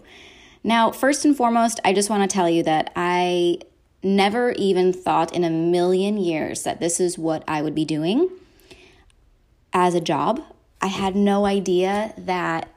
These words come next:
the journey of my life would lead me here and lead me to you. And I'm so grateful that it did, because the work that I do now is not less or more meaningful,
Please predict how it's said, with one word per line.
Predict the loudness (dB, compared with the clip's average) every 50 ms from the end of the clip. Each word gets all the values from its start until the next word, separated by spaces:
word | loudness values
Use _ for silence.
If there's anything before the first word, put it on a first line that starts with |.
| _ _ _ _ _ _ _ _ _ _ _ _ _ _
the | -8 -2 -2 -2
journey | -2 0 0 0 2 2 2 2
of | 0 0
my | 0 0 0 0
life | 0 0 0 -2 -2
would | -4 -4 -2
lead | -4 -6 -4 -4
me | -4 -4
here | -4 -2 -2 0 0 0 0
and | -2 -2 -2
lead | -2 -2 -2
me | -2 -4 -4
to | -4 -4 -4 -4
you. | -2 0 0 0 0 -2 -4 -8 -18 -20 -20 -20 -20 _ -20 -20 _ _ _ _ _ -4
And | -2 0 2 2 2 2 0 -2 -2 -2
I'm | 0 0 2
so | 0 0 0 0 -2 -2
grateful | -2 -2 -2 -2 -2 -4 -6 -4
that | -4 -4 -6
it | -6 -8 -10
did, | -10 -10 -8 -8 -8
because | -10 -10 -8 -4 -2 0 0 0 0 -4 -8 -14 -16 -20 -20 _ _ _ _ _ _ _ _ _ _ _ _ _ _ _ _ _ _ _ _ _ -20 _ _ _ _ _ _ _ _ _
the | -4 -2
work | 0 2 2 0 0 -4 -4 -4
that | -2 0
I | 2 2
do | 2 2 0 0
now | 2 2 2 2 2 2 2 2 0 0
is | 0 0 0
not | 2 0 0 0 -2 -6 -12 _ _ _ _ _ _ _ _ _ _ _ _ -8 -6
less | -2 2 2 2 2 2 -2 -4 -2
or | 0 2 2
more | 2 2 2 2 2
meaningful, | 2 2 0 0 0 0 0 -2 0 0 0 2 2 0 -2 -6